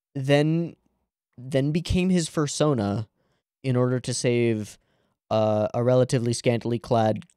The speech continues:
girl from the fire in a couple of pretty, uh,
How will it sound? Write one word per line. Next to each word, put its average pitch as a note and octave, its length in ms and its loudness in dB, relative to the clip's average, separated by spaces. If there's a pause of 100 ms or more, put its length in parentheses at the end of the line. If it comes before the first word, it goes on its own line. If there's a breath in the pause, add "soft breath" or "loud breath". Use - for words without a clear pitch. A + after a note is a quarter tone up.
girl G#2+ 600 4 (440)
from D#3+ 320 0
the D3 80 2
fire G2 600 0 (880)
in G#2+ 320 0
a A2+ 60 -4
couple B2 240 -2
of G2+ 80 -4
pretty, A#2 240 0
uh, - 60 -2